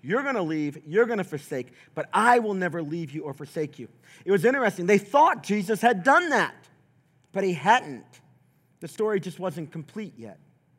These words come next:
So in times of disillusionment, remembering what God has spoken can give you hope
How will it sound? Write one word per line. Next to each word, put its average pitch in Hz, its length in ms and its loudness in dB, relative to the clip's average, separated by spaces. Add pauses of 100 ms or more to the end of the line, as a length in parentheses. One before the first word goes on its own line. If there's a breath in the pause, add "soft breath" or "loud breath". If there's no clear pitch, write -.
(1300)
So 202 100 -6
in 196 120 -4
times 220 320 -2
of 170 80 -6
disillusionment, 196 680 -6
remembering 196 420 -6
what 180 160 -6
God 185 180 2
has 175 160 -6
spoken 220 720 -4 (420 soft breath)
can 196 100 -6
give 165 220 -6
you 185 160 -4
hope 190 580 -2